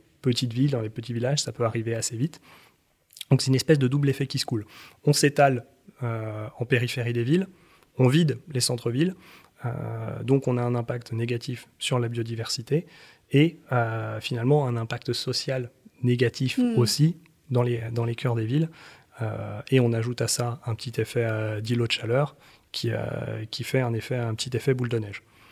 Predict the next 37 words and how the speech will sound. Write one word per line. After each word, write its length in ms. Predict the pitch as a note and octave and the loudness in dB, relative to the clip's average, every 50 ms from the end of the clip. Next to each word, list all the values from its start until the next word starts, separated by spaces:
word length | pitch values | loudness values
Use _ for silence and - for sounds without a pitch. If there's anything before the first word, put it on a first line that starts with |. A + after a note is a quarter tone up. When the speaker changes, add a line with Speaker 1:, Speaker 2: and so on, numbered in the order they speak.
| - - _ - - - - | -20 -20 _ -20 -20 -10 -2
Speaker 1:
Ou 80 | D3 A#2+ | 0 0
l'inverse, 320 | A2 G#2 G#2+ A#2 - - | 0 0 -2 -6 -8 -8
justement. 300 | - - - - - - - - - - - - - - - - - _ - D#3 | -10 -12 -12 -14 -16 -18 -20 -20 -20 -20 -18 -16 -14 -14 -14 -14 -14 _ -4 -2
Euh, 300 | A#2+ A2+ A2+ A2 A2+ A2+ A2+ B2 C3 C3 C#3 - - - - - _ | -2 0 -2 -2 -4 -4 -4 -4 -4 -6 -6 -6 -6 -6 -8 -8 _
donc, 380 | C#3 B2+ C3+ C3+ C#3 C3+ - C#3+ | 2 6 6 6 6 6 6 6
euh, 680 | C3 B2+ B2+ B2+ B2+ B2 B2 B2 A#2+ A#2+ A#2+ A#2 A#2+ | 8 8 8 6 6 4 4 4 2 2 2 0 2
donc 220 | A#2+ B2+ C3 C3 | 2 4 4 4
c'est 100 | - C#3+ | 4 4
finalement 520 | C3 - D3 C#3+ D3 D3+ E3 F3 F3 F3 - - D#3 - - - | 4 4 4 4 4 4 4 4 2 0 -2 -6 -12 -14 -8 -4
l'immobilier, 800 | B2+ B2+ B2+ C3 C3+ C3+ C3 C3 C3+ C3+ C#3 D3 D#3 E3 F3 E3+ | -2 2 4 4 4 4 4 2 0 0 4 4 4 4 4 2
si 180 | - - - | 0 -2 0
on 100 | B2 B2 | 0 0
en, 140 | A#2+ A#2+ B2+ - - | 0 0 -2 0 2
on 80 | C#3 | 2
essaie 240 | C3 C3 - - D3 | 4 4 4 4 4
d'en 140 | C3 B2+ A#2 | 4 6 6
résumer, 580 | B2 C3 C3 C3 C3+ C3+ C#3 C#3+ C#3+ C#3+ C3+ B2 | 6 6 6 6 6 6 8 8 10 10 8 8
euh, 140 | A#2 A2+ A#2 - - _ _ _ _ _ - | 6 2 -2 -6 -10 _ _ _ _ _ -2
même 100 | C3 B2 | -2 0
si 100 | - - | 0 0
c'est 80 | B2+ | -2
encore 200 | A#2+ A#2+ B2 B2 | -2 -2 -2 -2
une 60 | A#2+ A#2 | -4 -2
fois 180 | - B2+ B2 | -2 -4 -4
pas 100 | - A#2+ | -2 -2
facile, 340 | - - B2+ - - C#3 C3 | 0 0 0 0 2 2 2
les, 260 | B2 A#2+ A#2+ A#2+ B2+ C3+ | 2 0 0 -2 -2 0
les 100 | B2+ B2 | 0 0
grands 280 | B2 A#2+ B2 B2 A#2 | 2 2 2 2 2
enjeux, 340 | B2 B2 A#2 B2 C#3+ E3 F3+ - - - - - - _ | 2 2 4 6 6 6 4 2 -4 -16 -20 -20 -10 _
c'est 200 | - - - B2 | 0 2 2 2
de 40 | - | 2
faire 200 | - C#3 B2+ C3 | 2 2 4 4
en 60 | B2 | 4
sorte 260 | - - D3+ D3+ C#3 | 4 2 2 2 2
de 100 | B2 A#2 | 0 0
maximiser 760 | A#2 A#2+ B2 C3+ - - - C#3 C3+ C3+ C3 C3 C#3 C#3+ C#3+ | 2 2 2 2 2 2 2 2 2 2 4 4 4 2 2